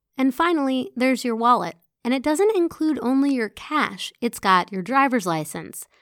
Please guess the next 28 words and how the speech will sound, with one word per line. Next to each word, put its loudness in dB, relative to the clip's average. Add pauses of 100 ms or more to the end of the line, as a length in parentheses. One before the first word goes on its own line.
(140)
your -2
A 0
T -2
M 2
cards, -2
your -4
credit -6
cards, -2 (120)
maybe 0
a 0
condom. 0 (220)
You 2
don't 2
wanna 4
lose 4
that 0
shit, 0 (160)
all 0
right? 2 (120)
You're 0
gonna 0
need 2
your 0
wallet 2
and -2
everything -2
in 0
it. -4